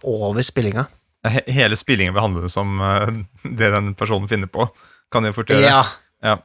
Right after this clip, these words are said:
Speaker 2: Og
Speaker 1: Ikke
Speaker 2: så er det jo
Speaker 1: sant?
Speaker 2: litt med at det er noen som er flinkere til å uttrykke hva de ønsker seg også. Og det, for du nevnte jo det at, eh, det å kjenne sine spillere, det kan, det kan handle om det at du spør om hva ønsker dere å, hva skal dukke opp i spill.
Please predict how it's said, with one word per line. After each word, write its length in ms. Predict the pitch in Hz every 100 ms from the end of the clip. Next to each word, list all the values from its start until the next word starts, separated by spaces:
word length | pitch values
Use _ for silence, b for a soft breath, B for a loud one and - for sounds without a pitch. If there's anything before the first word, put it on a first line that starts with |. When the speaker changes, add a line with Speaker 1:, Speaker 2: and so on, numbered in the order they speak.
| _ -
Speaker 2:
Og 80 | 143
Speaker 1:
Ikke 60 | 156
Speaker 2:
så 0 |
er 80 | 143
det 60 |
jo 60 | 185
Speaker 1:
sant? 40 |
Speaker 2:
litt 140 | 170 160
med 60 | 143
at 40 |
det 80 | 160
er 160 | 160
noen 160 | 131 107
som 120 | 160
er 80 | 139
flinkere 420 | - 151 - 92
til 120 | 113 123
å 80 | -
uttrykke 600 | 113 98 - 110 - 123
hva 160 | 98 95
de 60 | 117
ønsker 240 | 113 - -
seg 160 | 147
også. 300 | 139 - 185 - b b b
Og 260 | 131 123 127
det, 180 | 123 127
for 140 | 135
du 60 | 135
nevnte 200 | 117 117
jo 80 |
det 120 | 107 104
at, 160 | 101
eh, 1080 | 113 113 98 _ _ _ _ _ _ 117 110
det 120 | 110
å 80 | 110
kjenne 220 | - 110 90
sine 180 | 101
spillere, 480 | 107 113 92 98 113
det 100 | 117 -
kan, 220 | 113 107 b b b
det 80 | 123
kan 160 | 131 123
handle 300 | 123 104 131
om 220 | 120 123
det 100 | 107 110
at 160 | 107 - - - _ _ -
du 60 | 117
spør 320 | - 107 95
om 100 | 98
hva 220 | 98 101
ønsker 240 | 107 - 98
dere 180 | 92 98
å, 160 | 104 98 98 - - - -
hva 100 | -
skal 200 | - 117
dukke 240 | - -
opp 60 | 117
i 40 |
spill. 280 | - 233